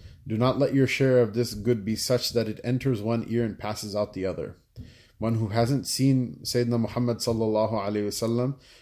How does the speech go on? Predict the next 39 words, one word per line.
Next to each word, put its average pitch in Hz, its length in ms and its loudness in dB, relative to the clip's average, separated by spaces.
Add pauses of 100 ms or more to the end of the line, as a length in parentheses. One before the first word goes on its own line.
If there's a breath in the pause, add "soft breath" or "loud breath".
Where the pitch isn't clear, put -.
(100)
should 110 280 -2
know 117 360 2
that 110 200 -4
the 117 60 -4
Prophet 123 340 -2
sallallahu 120 500 4
alaihi 117 320 0
wasallam 117 440 -2
sees 127 400 0
him 113 200 0
moving 113 540 -2
to 110 160 -4
and 90 120 -6
fro. 73 360 -6 (440 loud breath)
The 104 80 -4
Prophet 123 360 0
sallallahu 123 500 4
alaihi 120 340 2
wasallam 123 380 -2
did 110 140 0
not 123 240 0
erect 120 340 2
tall 120 180 2
buildings. 98 600 -4 (500 loud breath)
Rather, 117 360 4
knowledge 113 440 4
was 104 200 -2
given 101 320 -4
to 107 120 -2
him 98 220 -6
and 98 140 -6
he 110 100 -4
dedicated 110 580 0
himself 90 420 -6
to 92 140 -6
it. - 140 -6 (640 loud breath)
Do 117 100 -2
not 135 240 2
procrastinate. 120 800 0